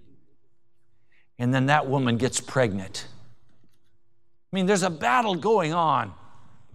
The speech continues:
And in and through all of this bitter battle, God is bringing forth twelve, twelve men. And then we find Jacob,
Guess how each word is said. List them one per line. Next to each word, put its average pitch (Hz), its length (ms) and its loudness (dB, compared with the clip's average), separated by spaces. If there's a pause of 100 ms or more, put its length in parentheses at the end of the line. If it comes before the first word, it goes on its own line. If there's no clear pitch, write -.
(840)
And 180 180 0
in 190 300 0
and 226 180 2
through 165 380 2
all 151 320 2
of 160 120 -4
this 185 200 -2
bitter 127 280 0
battle, 127 480 0 (1080)
God 104 260 4
is 90 140 -2
bringing 101 400 0
forth - 520 -6
twelve, 85 920 -6 (260)
twelve 95 400 -4
men. 95 440 -2 (840)
And 104 140 -2
then 113 160 2
we 110 100 4
find 101 640 0
Jacob, 107 400 4